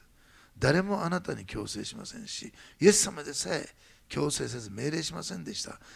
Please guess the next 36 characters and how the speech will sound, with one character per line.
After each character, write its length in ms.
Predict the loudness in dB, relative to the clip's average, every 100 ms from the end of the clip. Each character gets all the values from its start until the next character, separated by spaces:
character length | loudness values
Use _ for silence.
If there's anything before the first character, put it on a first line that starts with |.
| -16
感 200 | 4 6
謝 140 | 6 4
し 100 | 0
な 80 | -2
さ 120 | -4
い 20 |
っ 20 |
て 80 | -4
の 20 |
は 80 | -6
命 120 | -4
令 100 | -4
で 100 | -6
す 100 | -8
け 80 | -12
ど、 140 | -14 -16 -20 -18
つ 140 | -4 -2
い 80 | -2
て 120 | -6
き 100 | -6
た 100 | -6
い 80 | -6
と 220 | -8 -8
思 300 | -4 -2 -2
う 20 |
な 160 | -2 -4
ら 80 | -4
で 140 | -10
す。 180 | -16 -16 _ _ _ _ -20 _ _
ど 120 | 0
う 20 | 0
ぞ 120 | 0
ご 140 | -2
自 140 | -4 -2
由 100 |
に。 40 | -4